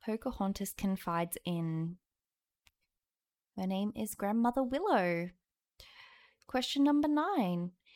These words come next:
how many special animal friends does Christopher Robin have? There are eight.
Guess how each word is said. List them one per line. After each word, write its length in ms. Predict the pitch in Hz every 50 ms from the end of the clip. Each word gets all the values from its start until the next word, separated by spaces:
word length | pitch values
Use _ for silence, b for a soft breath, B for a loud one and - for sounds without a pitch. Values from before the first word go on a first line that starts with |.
| b b b b
how 280 | - - - 240 247
many 240 | 262 294 359 381 370
special 600 | - - - - - 233 240 - - 359 359 - -
animal 360 | - 269 277 294 302 330 349
friends 680 | 330 - - 240 220 226 277 381 415 427 - - - -
does 240 | - 226 214 214 -
Christopher 680 | - - - - 214 208 - - - 214 - 240 220
Robin 420 | 214 196 180 180 180 185 180 185
have? 400 | 175 165 170 160 160 160 160 165 - - - - - - _ _ _ _ _ _ _ _ _ _ _ _ _ _ _ _ _ _ b b b b b b b b _ -
There 180 | - 208 202 233
are 120 | 262 294 _ - - 453 480
eight. 320 | 320 - - - - -